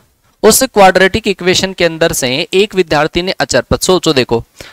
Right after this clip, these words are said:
ये quadratic equation होती है, इस type की quadratic equation होती है, ठीक है, ऐसी कोई quadratic equation होती है। इस equation के अंदर roots का sum यदि हम निकालें तो वो होता है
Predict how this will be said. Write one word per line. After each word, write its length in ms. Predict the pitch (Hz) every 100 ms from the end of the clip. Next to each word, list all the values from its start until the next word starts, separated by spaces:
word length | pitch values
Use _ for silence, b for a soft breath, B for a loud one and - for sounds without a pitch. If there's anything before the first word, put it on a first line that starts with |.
| -
ये 200 | 147 202
quadratic 500 | 202 196 185 185 196
equation 360 | 180 180 170 180
होती 240 | 151 190
है, 60 | 185
इस 160 | -
type 220 | 180 170
की 100 | -
quadratic 460 | 165 160 151 151 160
equation 380 | 151 151 147 143
होती 240 | 117 117 113
है, 140 | 120 _ -
ठीक 180 | 139
है, 120 | 190 160 b b b -
ऐसी 300 | 160 - 208
कोई 180 | - 185
quadratic 560 | 180 165 156 160 180 170
equation 400 | - 165 - 170
होती 300 | 123 147 127
है। 140 | 139 - - B B -
इस 180 | 247 -
equation 500 | 196 185 185 190 190
के 160 | - 185
अंदर 280 | 165 170 180
roots 300 | 156 165 -
का 120 | 180
sum 300 | - 175 190
यदि 220 | 165 160 160
हम 100 | 165
निकालें 460 | 151 139 143 151
तो 160 | 117 143
वो 120 | 143 165
होता 200 | -
है 60 | -